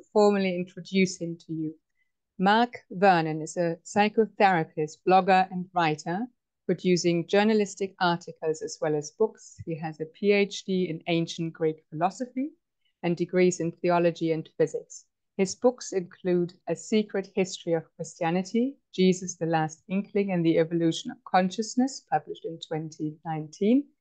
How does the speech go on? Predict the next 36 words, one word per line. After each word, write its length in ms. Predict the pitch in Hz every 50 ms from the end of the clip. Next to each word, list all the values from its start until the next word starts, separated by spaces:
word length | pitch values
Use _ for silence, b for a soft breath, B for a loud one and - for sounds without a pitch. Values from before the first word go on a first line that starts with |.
| b b b b b b
and 160 | 180 165 165
Dante's 460 | 151 185 180 185 185 - 196 185 -
Divine 380 | - - 170 165 165 160 156 160
Comedy, 640 | - - - 202 214 226 220 208 226 208 208 214 214 _ _ _ _ _ -
A 100 | - 170
Guide 440 | 175 - 175 175 175 175 175 175 175 -
for 120 | 196 180
the 80 | 170 175
Spiritual 520 | 175 - - - 170 165 156 - 160 151 151
Journey, 460 | - 175 175 170 170 170 170 165 170 170 _ _ _ _ _ _ _ _ _
published 360 | - 180 156 165 170 160 -
in 100 | - 160
twenty 480 | 165 - - 175 160 156 151 - - 160
twenty-one. 720 | 151 - - 156 160 156 - - 165 175 175 156 156 151 151 _ _ _ _ _ -
Mark 340 | 180 190 190 190 185 185 -
used 240 | 190 180 175 - -
to 40 | 165
be 140 | 160 160
a 60 | 156 151
priest 520 | 156 - - 226 254 294 - - - -
in 100 | - 180
the 160 | 175 170 - -
Church 220 | - 170 165 156 -
of 100 | 156 -
England 520 | - 196 202 202 202 196 196 196 196 196 190
and 180 | 254 254 -
now 140 | 165 165 160
lives 360 | 160 165 175 170 170 - - -
amidst 500 | 160 165 170 160 156 - - - - - - _ _ -
the 80 | 170
lovely 420 | 160 165 180 196 196 190 214 208 202
hills 340 | 202 202 175 170 160 -
of 100 | - 156 - _ _ _ _ _ _ _ _ _ _ -
Camberwell 540 | 185 185 190 190 208 214 214 233 240 254
in 120 | - 190 175
South 380 | 180 - - 180 180 180 185